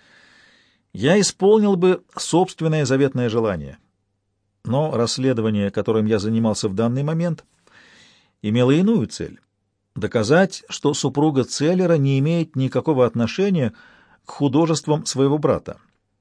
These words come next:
Однако теперь я начал понимать, что две этих задачи вполне можно совместить. Если подтвердится моя догадка —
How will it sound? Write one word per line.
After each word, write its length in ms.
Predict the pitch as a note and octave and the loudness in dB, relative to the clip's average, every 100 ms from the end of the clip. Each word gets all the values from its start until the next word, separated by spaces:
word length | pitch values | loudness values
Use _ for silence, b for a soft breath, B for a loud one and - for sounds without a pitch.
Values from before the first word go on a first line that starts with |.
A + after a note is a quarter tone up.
| _ _ _ _ _ _ _ _ - | _ _ _ _ _ _ _ _ -6
Однако 460 | G#2+ B2+ C3 B2 | -2 -2 0 -2
теперь 300 | A2 A#2+ C#3 | -2 -6 -2
я 120 | B2+ C3+ | 0 0
начал 260 | B2+ C#3 | -2 -4
понимать, 400 | C3 E3 F3 A#2 | -4 -4 -2 -4
что 200 | - G#2+ | -4 -6
две 280 | F#2+ C#3+ A#3+ | -4 -4 -4
этих 200 | G#3+ A2+ | -4 -2
задачи 360 | A2+ A#2 F#2 G2 | 0 0 -4 -8
вполне 420 | - A#2+ D#3 G#3+ | -4 -2 0 0
можно 300 | A3 F3+ F#3 | 0 2 0
совместить. 680 | - F#3 F#3+ F#3+ - - - b b b b b b b b b _ | 0 0 0 -2 -6 -12 -14 b b b b b b b b b _
Если 380 | G#2 E3 F#3 F3+ | 0 2 4 2
подтвердится 680 | E3+ D3 D3 D3+ E3+ - C3 | 2 0 0 0 -2 0 0
моя 200 | C3+ B2+ | 2 4
догадка — 600 | C#3 D3 C#3 - E2+ | 2 2 0 -2 -12